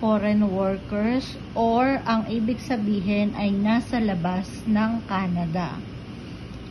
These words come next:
So, ito po ay four thousand seventy-eight jobs ang available. So, click nyo lang po yun.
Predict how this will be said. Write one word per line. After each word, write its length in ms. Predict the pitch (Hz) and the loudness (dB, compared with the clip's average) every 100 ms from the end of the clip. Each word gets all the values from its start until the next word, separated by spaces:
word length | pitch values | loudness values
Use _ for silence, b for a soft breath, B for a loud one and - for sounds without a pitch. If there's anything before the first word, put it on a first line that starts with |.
| - - | -12 -2
So, 160 | 220 | 0
ito 240 | 202 220 202 | 0 0 -2
po 240 | 208 233 | -2 0
ay 160 | 202 214 208 | 2 0 0
four 240 | 208 202 196 | 0 0 0
thousand 1040 | 220 226 240 - 247 240 240 254 254 262 - - - - - | 0 2 0 0 0 0 2 2 4 2 -2 -10 -12 -10 -2
seventy-eight 960 | 247 233 196 226 226 226 - 214 202 170 | 2 4 6 4 4 0 0 2 2 2
jobs 560 | 165 190 170 170 170 - | 0 2 2 0 -2 -4
ang 160 | 214 202 | -2 0
available. 1040 | 202 180 180 175 165 160 170 180 175 165 180 190 165 - - - - - - - - - - - B B - - - - - - - | 0 0 2 2 2 2 2 2 2 0 -2 -2 -6 -10 -12 -12 -12 -12 -12 -12 -12 -12 -12 -12 B B -12 -12 -14 -14 -14 -12 -6
So, 320 | 208 202 196 185 - | -2 0 0 -2 -2
click 160 | 254 269 | -2 2
nyo 160 | 277 277 | 4 4
lang 240 | 285 285 | 4 4
po 240 | 269 233 240 | 2 2 2
yun. 880 | 208 196 196 202 233 247 254 269 | 2 2 2 2 4 4 4 2